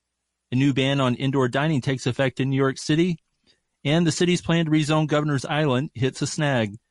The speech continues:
In New York, I'm John Tarleton, editor-in-chief of The Independent, New York City's progressive newspaper and website. We hosted the Monday edition of the W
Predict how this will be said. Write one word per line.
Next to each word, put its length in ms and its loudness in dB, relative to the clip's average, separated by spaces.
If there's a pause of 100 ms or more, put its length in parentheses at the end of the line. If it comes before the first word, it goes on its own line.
(340)
In 100 2
New 60 2
York, 320 0
I'm 140 2
John 200 0
Tarleton, 480 0
editor-in-chief 600 0
of 60 -6
The 120 0
Independent, 580 0
New 60 -2
York 200 0
City's 320 0
progressive 460 -2
newspaper 460 0
and 140 -2
website. 500 -2 (1000)
We 120 2
hosted 320 0
the 80 -2
Monday 460 0 (180)
edition 340 0
of 80 0
the 60 0
W 320 0